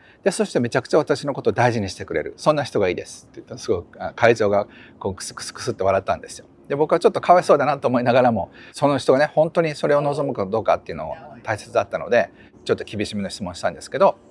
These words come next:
「そんな人があなたを選びますか？」って言ったらみんなわーっと爆笑になって、彼女がね、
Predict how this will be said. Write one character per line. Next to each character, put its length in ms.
「そ 160
ん 80
な 80
人 180
が 160
あ 80
な 140
た 80
を 20
選 80
び 20
ま 140
す 120
か？」 160
っ 40
て 0
言 80
っ 20
た 100
ら 40
み 80
ん 20
な 100
わ 160
ー 40
っ 20
と 80
爆 220
笑 80
に 40
な 60
っ 40
て、 180
彼 220
女 120
が 100
ね、 160